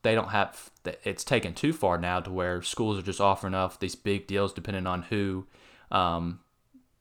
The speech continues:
these colleges, you know, are sponsored by or have money-wise. Um, it's ju-, it's insane. Like, and especially Caleb Williams, what'd he get, like, three or four million?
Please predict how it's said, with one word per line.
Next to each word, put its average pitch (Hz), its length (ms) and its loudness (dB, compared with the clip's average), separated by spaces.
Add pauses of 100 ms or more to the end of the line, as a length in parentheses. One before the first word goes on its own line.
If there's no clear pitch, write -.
(360)
these 104 220 -2
colleges, 95 720 2 (120)
you 104 120 -4
know, 87 440 -2 (200)
are 85 120 -6
sponsored 123 640 2
by 85 280 0
or 82 140 -4
have 98 560 2
money-wise. 87 800 -2 (500)
Um, 82 480 -4 (160)
it's 101 320 -6
ju-, 107 100 -10 (220)
it's - 340 -10
insane. 110 580 -4
Like, 98 220 -4
and 107 180 -2
especially 127 420 2
Caleb 113 240 2
Williams, 104 340 0
what'd 110 180 2
he 123 60 2
get, 87 200 -2
like, 87 160 -4
three 107 260 0
or 98 60 0
four 101 260 2
million? 123 420 -2